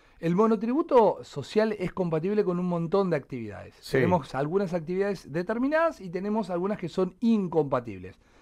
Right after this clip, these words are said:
Speaker 1: Algunas de las incompatibles ya le dijimos, la profesional.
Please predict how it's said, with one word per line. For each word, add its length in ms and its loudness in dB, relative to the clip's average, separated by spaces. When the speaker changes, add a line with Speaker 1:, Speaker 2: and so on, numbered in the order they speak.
Speaker 1:
Algunas 360 4
de 40 6
las 160 4
incompatibles 640 2
ya 80 2
le 100 2
dijimos, 520 -4
la 240 -2
profesional. 680 -4